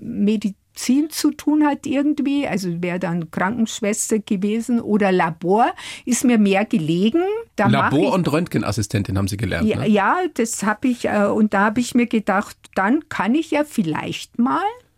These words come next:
Speaker 1: in der Entwicklungszusammenarbeit. Damals sagte man Entwicklungshilfe, was man heute ja nicht mehr tut, weil man auf Augenhöhe zusammenarbeitet. Das war so ein kleiner Hintergedanke. Und so ist es ja dann gekommen. Und dann hab ich da in München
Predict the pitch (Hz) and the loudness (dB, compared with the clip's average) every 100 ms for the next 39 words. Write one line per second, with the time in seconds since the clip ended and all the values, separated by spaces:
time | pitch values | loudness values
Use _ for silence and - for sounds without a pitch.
0 | _ 240 269 277 302 415 403 233 190 - | _ 0 2 0 0 -4 0 0 0 -2
1 | 185 - 165 185 170 160 170 165 180 202 | -4 -2 0 -2 -2 -4 -4 -2 0 2
2 | 208 - 185 - 233 202 180 202 180 170 | 0 -2 -4 -2 0 2 2 0 -2 -2
3 | 220 220 220 175 160 196 247 - 285 226 | -4 -2 -4 -4 -2 -2 -2 -2 -4 -4
4 | 180 208 190 175 175 175 - 185 175 185 | -4 -4 -4 -6 -6 -6 -4 -4 -4 -4
5 | - 170 156 - 208 - 180 170 170 165 | -6 -6 -6 -4 -6 -4 -6 -6 -4 -6
6 | - - - 160 - 208 320 320 311 302 | -6 -8 -10 -6 -2 0 2 2 2 2
7 | - 262 - 233 262 247 208 214 220 226 | 0 -2 0 2 2 0 -2 0 0 0
8 | - 233 - - - - - _ 254 240 | -2 -8 -10 -16 -16 -18 -20 _ -2 0
9 | 196 220 - 311 247 226 208 302 294 269 | 0 0 0 0 2 2 2 2 2 0
10 | - 233 185 165 165 160 160 170 156 151 | 0 -2 0 -2 0 -2 -2 -2 -2 -6
11 | - - - - 208 202 247 302 359 311 | -12 -20 -20 -2 0 2 2 2 2 0
12 | 311 254 208 202 247 311 - 269 254 185 | 2 0 0 0 0 -2 0 2 4 2
13 | 190 190 190 220 220 - 165 175 294 - | 2 2 2 0 -2 -2 0 2 2 0